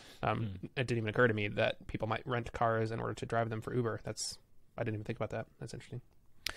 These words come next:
Speaker 2: I was planning on renting it out on, uh, a site for renting it out to people just on vacation on something like Turo, uh, 'cause that's what I'd used. And when I tried to sign my car up for it,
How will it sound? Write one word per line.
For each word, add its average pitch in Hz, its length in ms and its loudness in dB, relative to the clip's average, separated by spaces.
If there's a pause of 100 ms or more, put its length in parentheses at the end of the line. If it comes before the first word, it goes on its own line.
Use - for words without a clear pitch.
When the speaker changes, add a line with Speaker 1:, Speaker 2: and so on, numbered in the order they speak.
(200)
Speaker 2:
I 117 100 6
was 117 100 4
planning 120 280 4
on 104 100 0
renting 98 160 0
it 92 80 -2
out 92 240 -2
on, 92 500 -6 (100)
uh, 101 360 -6 (400)
a 113 80 2
site - 240 -2
for - 220 -8 (140)
renting 98 180 -8
it - 20 -6
out 98 80 -10
to - 60 -18
people 104 240 -8
just - 180 -12
on 101 120 -6
vacation - 520 -8
on - 300 -10
something 95 240 -8
like 92 180 -8
Turo, 101 360 -2 (200)
uh, 101 280 -4
'cause - 120 -14
that's - 140 -6
what - 100 -6
I'd - 140 -8
used. - 220 -10
And 113 120 -4
when 110 100 2
I 104 100 0
tried 117 260 4
to 113 60 -2
sign 110 180 0
my 104 100 -2
car 101 240 -2
up 98 80 -6
for 101 200 -4
it, - 140 -8